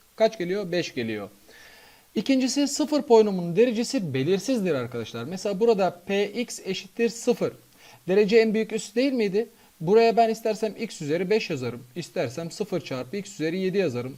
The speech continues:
İstersem sıfır çarpı x üzeri on altı yazarım. Sonuçta derece belirsiz. Her şey olabilir. Dolayısıyla sıfır polinomunun derecesiyle alakalı bir şey diyemeyiz. Sabit polinomun derecesi sıfırdır.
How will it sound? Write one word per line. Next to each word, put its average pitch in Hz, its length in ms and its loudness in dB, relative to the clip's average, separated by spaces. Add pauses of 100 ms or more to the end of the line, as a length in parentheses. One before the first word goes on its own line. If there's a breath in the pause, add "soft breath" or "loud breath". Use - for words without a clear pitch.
İstersem 156 520 -6
sıfır 190 320 -6
çarpı 131 380 -10
x 190 220 -12
üzeri 165 220 -4 (140)
on 233 140 6
altı 202 280 2
yazarım. 104 360 -8
Sonuçta 196 520 -4 (420 loud breath)
derece 196 400 6
belirsiz. 175 540 -2
Her 202 220 4
şey - 180 -4
olabilir. 151 480 -2
Dolayısıyla 180 540 -2 (240 loud breath)
sıfır 208 320 2
polinomunun 131 520 -2
derecesiyle 160 600 -2
alakalı 147 440 0
bir 180 80 -2
şey 214 180 0
diyemeyiz. 117 320 -4
Sabit 214 440 4
polinomun 262 400 4
derecesi 240 440 6
sıfırdır. 208 440 -2